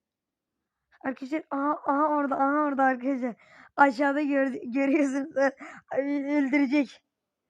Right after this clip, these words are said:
El feda olsun arkadaşımıza. El Fatiha. Atladık be. Arkadaşlar biz ne yapalım biliyor musun bak.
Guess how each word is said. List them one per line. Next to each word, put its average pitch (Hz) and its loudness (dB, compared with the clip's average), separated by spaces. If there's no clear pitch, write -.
El 285 4
feda 254 4
olsun 302 -4
arkadaşımıza. 247 -8
El 285 -8
Fatiha. 294 0
Atladık 294 2
be. 262 6
Arkadaşlar 294 -2
biz 262 -6
ne 302 -2
yapalım 294 -2
biliyor 277 -6
musun 226 -10
bak. 240 -18